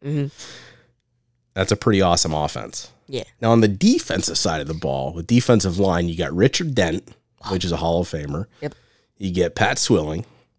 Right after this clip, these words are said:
Speaker 2: and you get Robert Mathis, which was an absolute monster for the Colts.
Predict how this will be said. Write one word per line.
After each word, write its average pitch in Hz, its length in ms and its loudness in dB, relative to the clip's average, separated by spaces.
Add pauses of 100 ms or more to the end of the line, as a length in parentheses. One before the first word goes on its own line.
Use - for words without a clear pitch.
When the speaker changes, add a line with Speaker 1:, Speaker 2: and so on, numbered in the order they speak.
(180)
Speaker 2:
and 90 160 -2
you 87 80 -2
get 90 180 -2
Robert 87 300 2
Mathis, - 720 -6
which 85 180 -8
was 80 260 -8 (180)
an 90 140 -8 (120)
absolute 104 440 0
monster 85 380 -2
for - 140 -8
the - 80 -10
Colts. - 400 -8